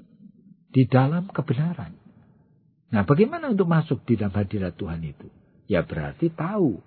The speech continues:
bahwa dirinya itu masih terjerat dosa. Entah dosa perasaan tidak puas, dosa kemarahan, dosa kebencian,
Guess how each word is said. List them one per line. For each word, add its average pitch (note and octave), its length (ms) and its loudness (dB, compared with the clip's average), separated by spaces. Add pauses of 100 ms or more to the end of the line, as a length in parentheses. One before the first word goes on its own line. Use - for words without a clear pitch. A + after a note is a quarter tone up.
(680)
bahwa G2+ 160 -4
dirinya G#2 540 0
itu D#3 340 -6 (300)
masih C3 320 -2
terjerat - 480 -10
dosa. D#2 400 -16 (800)
Entah B2 320 0
dosa G#2 560 4
perasaan F2+ 420 -8
tidak E2 380 -12 (840)
puas, A2 480 0 (240)
dosa G2 800 -6
kemarahan, G#2+ 800 -4
dosa G2 240 -6
kebencian, G2 800 -6